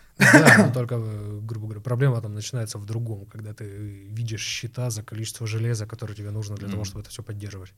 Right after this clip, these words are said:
Speaker 2: Так, ты свои тезисы не озвучил, я-то свои озвучил, у тебя там какая-то тезисная структура. Ну, так просто.
Speaker 1: У меня она простая была, то есть, ну, грубо говоря, начать с того, кто такие стейкхолдеры, да, ты это уже
Speaker 2: Мгм.
Speaker 1: озвучивал, да, как раз-таки ситуации, в которых их,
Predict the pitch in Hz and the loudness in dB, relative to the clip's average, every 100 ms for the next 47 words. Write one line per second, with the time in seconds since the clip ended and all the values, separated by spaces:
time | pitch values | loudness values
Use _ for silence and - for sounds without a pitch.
0 | - 101 - 107 131 131 104 95 - 92 | -2 -2 -2 -8 -8 -8 -10 -10 -12 -12
1 | 92 98 95 90 95 - 101 95 92 104 | -12 -12 -12 -12 -12 -12 -10 -10 -10 -12
2 | 143 98 98 98 - 92 - 92 85 87 | -12 -12 -12 -14 -14 -18 -16 -16 -16 -18
3 | 85 - - 82 73 - _ _ _ _ | -18 -18 -18 -18 -18 -20 _ _ _ _
4 | _ _ - 104 98 - 104 123 120 139 | _ _ -14 -8 -8 -6 -2 2 4 4
5 | 156 139 147 - 196 165 107 101 101 101 | 4 2 0 0 2 4 2 -2 -6 -8
6 | - 113 110 107 110 110 107 113 - 110 | -6 -6 -6 -6 -6 -4 -6 -8 -10 -10
7 | 101 110 - 113 - 107 165 180 120 104 | -10 -14 -12 -10 -10 -10 -6 -4 -4 -4
8 | 101 107 104 98 101 107 110 - 98 98 | -8 -10 -8 -6 -6 -6 -8 -10 -14 -14
9 | 98 113 123 98 - 107 - 110 - 123 | -10 -6 -6 -8 -10 -10 -10 -8 -8 -6
10 | 123 113 - - 101 113 - 113 | -4 -6 -8 -16 -14 -14 -10 -10